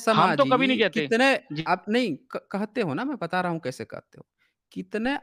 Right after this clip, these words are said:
Speaker 2: आर्य समाजी नाला जाके साफ करते हैं? बताओ मुझे।
Speaker 1: अरे, अगर हम पढ़े लिखेंगे नहीं, कुछ करेंगे तो नाला भी साफ कर लेंगे, क्या नहीं करेंगे? अगर हमें कुछ करने को
Speaker 2: अच्छा, अच्छा, देखें साथियों, ये, ये बोल रहे हैं कि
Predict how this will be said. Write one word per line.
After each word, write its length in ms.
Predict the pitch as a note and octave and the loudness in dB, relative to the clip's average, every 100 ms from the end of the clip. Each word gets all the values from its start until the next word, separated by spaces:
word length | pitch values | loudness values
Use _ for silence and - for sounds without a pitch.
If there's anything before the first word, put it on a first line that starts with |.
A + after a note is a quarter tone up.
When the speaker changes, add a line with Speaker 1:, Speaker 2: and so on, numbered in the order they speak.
| - | -4
Speaker 2:
आर्य 260 | G3 G#3 G3+ | -2 -2 -4
समाजी 580 | G3 E3 B2 A#2+ D#3+ | -6 -4 -4 -4 -6
नाला 400 | F#3+ D#3+ E3 F3 | -6 -2 0 0
जाके 240 | E3+ D#3 C3 | -2 -2 -4
साफ 280 | - G2+ - | -4 -4 -4
करते 280 | G2 - - | -12 -12 -18
हैं? 160 | - - _ _ - C#3+ | -18 -20 _ _ -14 -8
बताओ 260 | C#3+ G#2 | -6 -6
मुझे। 260 | G#2+ - - _ _ _ | -8 -16 -20 _ _ _
Speaker 1:
अरे, 180 | B2 D#3 | 2 2
अगर 280 | - C#3 F3+ | 2 2 2
हम 80 | G#3 | 2
पढ़े 200 | E3 E3+ | 4 4
लिखेंगे 340 | F#3+ G#3+ A3 | 4 2 4
नहीं, 200 | A#3 A#3+ | 4 2
कुछ 160 | G#3+ G3 | 0 0
करेंगे 340 | G#3 G#3 B3+ | 2 4 4
तो 440 | G#3 F3 D3+ C3 A#2+ | 4 4 4 0 2
नाला 220 | C3+ E3+ | 4 4
भी 60 | G#3+ | 4
साफ 180 | B3+ B3 | 2 2
कर 80 | |
लेंगे, 240 | B3 C4 B3+ | 0 0 0
क्या 140 | B3 | 0
नहीं 120 | A3 | 2
करेंगे? 320 | F#3 D#3+ D3 C#3 _ - | 2 2 2 -2 _ 0
अगर 140 | D3 | 4
हमें 140 | D#3+ G#3 | 4 4
कुछ 120 | A3 | 2
करने 260 | G3+ E3+ C#3 | 2 4 4
को 60 | |
Speaker 2:
अच्छा, 600 | C3+ B2+ B2 A#2 A2 B2 | 6 6 4 4 2 2
अच्छा, 360 | E3 E3 - E3+ | 2 2 2 2
देखें 360 | C#3 F3+ F#3+ F#3 | 2 -2 -2 -2
साथियों, 420 | E3 C#3+ E3 C3 | -2 -2 -4 -4
ये, 140 | A#2 | -4
ये 200 | A#2+ C#3 | -4 -4
बोल 220 | D#3 D3 D3+ | -2 -2 -2
रहे 260 | D3+ C#3 | -2 -2
हैं 260 | B2 C#3+ G#3 | -2 -4 -6
कि 400 | G3 E3+ E3+ | -6 -6 -6